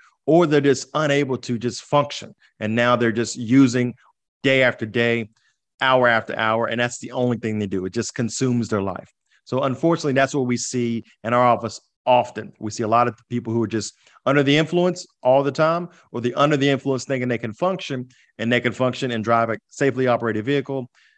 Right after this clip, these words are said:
And it, it just, it's a disaster. Let's talk a little bit about the different types of drug crimes. Now in Pennsylvania, there's the two types. There's the simple possession, and there's possession with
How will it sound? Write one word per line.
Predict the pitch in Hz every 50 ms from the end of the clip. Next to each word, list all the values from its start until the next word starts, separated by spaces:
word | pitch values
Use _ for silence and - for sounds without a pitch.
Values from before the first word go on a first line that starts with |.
| _ _ _ _ _ _
And | - 127 120 120
it, | 117 - - -
it | - 131 123
just, | 113 117 - - 135 123 - -
it's | 160 156 - -
a | 127
disaster. | 107 113 101 104 98 87 - - - - - 120 113 _ _ _ _ _ _ _ _ _
Let's | 165 -
talk | - 214 190 -
a |
little | 151 156 156 151 143
bit | 131 139 131
about | 120 123 117 117 113 110 - _ _ _ _ _ _ -
the | 117
different | 107 135 139 135 139 123 110
types | - 135 127 123 113 -
of | 120 101
drug | 107 110 104 95
crimes. | - - 107 - - - - - -
Now | 120 123 127 131
in | 131 123
Pennsylvania, | - 180 170 - - 127 123 123 120 123 127 127 127 127 127 _ _ _ _ _ _ _ -
there's | 110 113 113 107 107 - _ _ _ _
the | - 113
two | - - 151 135
types. | 139 - 107 - - - - -
There's | - 107 104 101 101 -
the | - 101
simple | 92 - 160 165 156 156
possession, | 139 139 131 127 147 151 156 - 190 180 175 175 _ _ _ _ _ -
and | 107 110
there's | 113 113 110 -
possession | - 113 101 110 127 127 123 - 127 117
with | 117 113